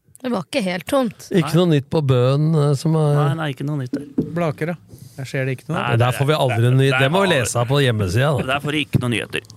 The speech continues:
Speaker 3: Der er det. Nå lurer de. Nå.
Speaker 4: Noen av kampene som spilles i Elleskålen er jo Blaker, da.
Speaker 3: Ja, vi har to kamper, da, vi, mot, eh, Bengt Eriksen og Jevnaker. Han har tatt av Jevnaker.
Speaker 4: Hei, Bengt Eriksen i Jevnaker?
Speaker 2: Ja, ja, ja.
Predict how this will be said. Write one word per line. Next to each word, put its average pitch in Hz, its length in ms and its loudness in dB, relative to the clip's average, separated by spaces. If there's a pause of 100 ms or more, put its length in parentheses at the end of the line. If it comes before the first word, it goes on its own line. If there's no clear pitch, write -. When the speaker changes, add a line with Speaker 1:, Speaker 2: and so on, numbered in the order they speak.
(380)
Speaker 3:
Der 143 120 -2
er 139 120 -6
det. - 120 -18
Nå 196 240 -14
lurer 190 280 -10
de. 233 120 -10 (300)
Nå. 254 100 -10 (400)
Speaker 4:
Noen 175 240 2
av 160 60 -2
kampene 156 440 -2
som 175 160 -4
spilles 147 360 -2
i 156 100 0
Elleskålen 147 480 -2
er 185 80 -2
jo 190 60 -2
Blaker, 190 340 -4
da. 226 60 -2
Speaker 3:
Ja, 202 80 0
vi 190 100 -2
har 165 120 0
to - 340 -8
kamper, 151 260 -2
da, 190 40 -2
vi, 196 100 -2
mot, 170 220 -2 (120)
eh, 160 160 0
Bengt 147 320 -6
Eriksen 123 400 -2
og 147 80 0
Jevnaker. 127 420 -2 (880)
Han 147 140 0
har 143 80 0
tatt 135 180 -4
av 131 80 -2
Jevnaker. 151 560 -2 (160)
Speaker 4:
Hei, 147 200 -6
Bengt 143 360 -2
Eriksen 139 460 -2
i 143 80 0
Jevnaker? 127 320 -2
Speaker 2:
Ja, 127 220 2
ja, 190 100 0 (160)
ja. - 260 -6